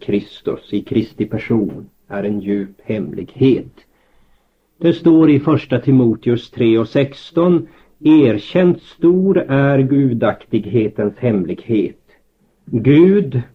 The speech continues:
blev uppenbarad i köttet, rättfärdigad i anden, sedd av änglar, predikad bland hedningarna,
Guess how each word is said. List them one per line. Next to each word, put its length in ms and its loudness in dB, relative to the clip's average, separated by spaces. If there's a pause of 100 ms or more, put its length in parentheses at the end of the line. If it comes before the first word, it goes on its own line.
(240)
blev 400 2
uppenbarad 1040 0 (100)
i 160 -2
köttet, 840 -6 (440)
rättfärdigad 1000 -2
i 200 0
anden, 720 -4 (320)
sedd 360 0
av 300 -2
änglar, 760 -2 (340)
predikad 800 2
bland 260 0
hedningarna, 840 0